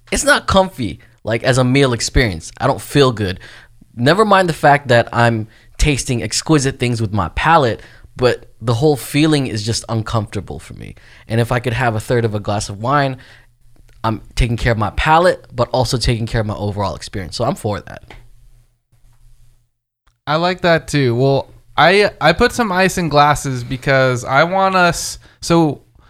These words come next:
Speaker 2: let me finish my story that I started at the beginning of the pod. So I went on, I went on the hunt for these non-alcoholic spirits
Speaker 1: So you have to go
Speaker 2: today.
Speaker 1: hunt for it.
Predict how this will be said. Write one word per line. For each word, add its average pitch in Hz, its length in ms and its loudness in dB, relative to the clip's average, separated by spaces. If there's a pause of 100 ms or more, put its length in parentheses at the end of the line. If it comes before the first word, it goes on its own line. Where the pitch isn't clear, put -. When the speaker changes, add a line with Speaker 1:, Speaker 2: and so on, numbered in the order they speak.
(300)
Speaker 2:
let 160 120 2
me 247 100 2
finish 220 360 0
my 185 140 4
story 170 380 2
that 147 120 2
I 139 100 4
started 147 360 2
at 139 100 -2
the 135 80 -8
beginning 131 420 -2
of 127 100 -2
the 117 80 -2
pod. 110 440 -4 (680)
So 143 720 2
I 156 140 6
went 220 220 2
on, 208 300 4 (160)
I 151 140 4
went 214 200 4
on 208 140 4
the 170 100 4
hunt 147 420 0 (120)
for 131 460 2
these 127 720 -4 (1000)
non-alcoholic 135 1160 2
spirits 117 840 -2
Speaker 1:
So 165 40 -6
you 196 60 4
have 120 80 -2
to 117 60 0
go 117 100 2
Speaker 2:
today. - 100 -4
Speaker 1:
hunt - 360 -6
for - 140 -14
it. - 100 -20